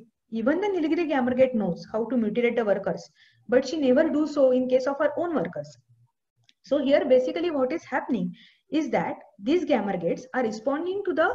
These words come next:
signal that is coming out of the workers, presumably from their gemma,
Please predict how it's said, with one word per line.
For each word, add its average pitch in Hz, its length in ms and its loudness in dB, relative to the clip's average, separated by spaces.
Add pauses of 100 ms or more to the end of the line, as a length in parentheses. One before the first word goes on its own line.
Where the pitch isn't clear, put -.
(320)
signal 277 540 0
that 214 180 -2
is 285 120 -6
coming 247 380 0
out 233 180 -2
of 254 120 0
the 330 80 2
workers, 196 520 2 (320)
presumably 320 760 0
from 311 200 -4
their 330 140 -2
gemma, 311 420 -2